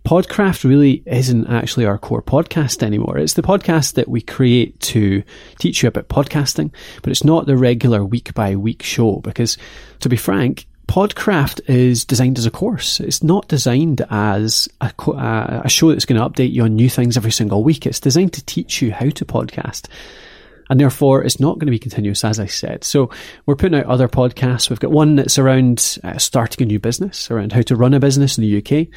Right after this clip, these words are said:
We've got another that's gonna be around, uh, subversive entrepreneurs, around leaders who think about things differently. So they're all gonna be coming out soon. So this person that's coming in is gonna help Matthew and I with the writing, with the, the producing of those podcasts,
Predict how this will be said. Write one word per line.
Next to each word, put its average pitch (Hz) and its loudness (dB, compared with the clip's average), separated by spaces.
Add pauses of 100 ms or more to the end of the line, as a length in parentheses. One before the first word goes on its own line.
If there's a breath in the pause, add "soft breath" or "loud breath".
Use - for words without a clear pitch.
(380 loud breath)
We've 123 -2
got - 0
another 156 6
that's 165 2
gonna 147 4
be 135 4
around, 120 2
uh, 110 -6
subversive 117 0
entrepreneurs, 117 0
around 101 0
leaders 131 0
who 113 2 (300 loud breath)
think 151 0
about 139 -2
things 113 -2
differently. - -4
So - -6
they're 147 4
all 160 4
gonna 135 2
be 117 2
coming 113 0
out 101 -2 (100)
soon. - -2
So - -2
this 127 0
person 120 -2
that's - -10
coming 120 2
in 151 2 (440 loud breath)
is - -8
gonna 113 -2
help 117 2
Matthew 110 0
and 104 2
I 101 0
with - -6
the 101 -2
writing, 123 2
with 107 -4
the, 98 -4
the 101 -4
producing 117 -2
of 95 -6
those 101 -6
podcasts, 104 -4